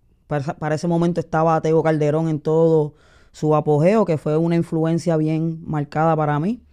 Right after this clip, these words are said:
Este, entonces imagínate que, este, que me pusieran una ropa que yo no estaba acostumbrado a usar, ¿me entiendes? Porque, por ejemplo, no me iban a poner un gistro, ¿me entiendes? Eso no iba, eso no, no iba a ser real.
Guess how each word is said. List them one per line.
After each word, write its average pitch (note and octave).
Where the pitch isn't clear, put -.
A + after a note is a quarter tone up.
Este, D3
entonces E3+
imagínate G3
que, F3+
este, D#3+
que E3+
me D#3+
pusieran E3
una F#3
ropa F3+
que E3+
yo E3
no E3+
estaba E3+
acostumbrado D#3+
a -
usar, G3
¿me D3
entiendes? F3+
Porque, D3
por D#3
ejemplo, D#3+
no F3+
me F3+
iban E3+
a E3
poner D#3+
un C#3
gistro, D#3
¿me D3
entiendes? D3
Eso E3+
no D#3+
iba, D3+
eso D#3+
no, D#3+
no D3
iba D#3
a C#3+
ser C#3
real. D3